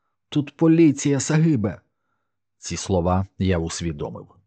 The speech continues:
Спробував підвестися на ноги, які тремтіли, немов у новонародженого теляти.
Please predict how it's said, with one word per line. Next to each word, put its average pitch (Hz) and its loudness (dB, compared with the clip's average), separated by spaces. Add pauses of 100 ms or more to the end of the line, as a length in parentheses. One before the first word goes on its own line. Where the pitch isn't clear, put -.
Спробував 131 2
підвестися 117 0
на 101 2
ноги, 104 4
які 98 0
тремтіли, 104 0
немов 95 2
у 98 2
новонародженого 98 2
теляти. 90 -4